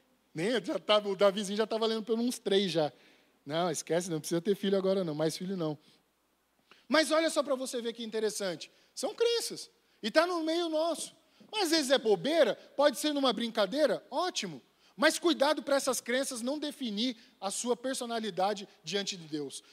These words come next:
Você é uma nova criatura em Deus. E você pode ter certeza que isso daí não vai definir sua vida.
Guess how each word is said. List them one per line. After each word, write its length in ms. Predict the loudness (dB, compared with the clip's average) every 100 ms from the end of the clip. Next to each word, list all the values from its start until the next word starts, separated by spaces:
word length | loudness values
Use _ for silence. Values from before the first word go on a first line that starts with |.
| _
Você 280 | -4 -2
é 20 | -4
uma 160 | -4
nova 240 | -6 -6 -8
criatura 400 | -4 -4 -2 -4
em 80 |
Deus. 260 | 2 4 2 -6 -6
E 60 | 4
você 200 | 6 6
pode 200 | 2 2
ter 100 | 2
certeza 380 | 2 4 2 2
que 80 |
isso 120 | -4 0
daí 140 | 0
não 140 | 2
vai 160 | 0 0
definir 280 | -2 -10 -10
sua 200 | -8 -6
vida. 240 | -6 -10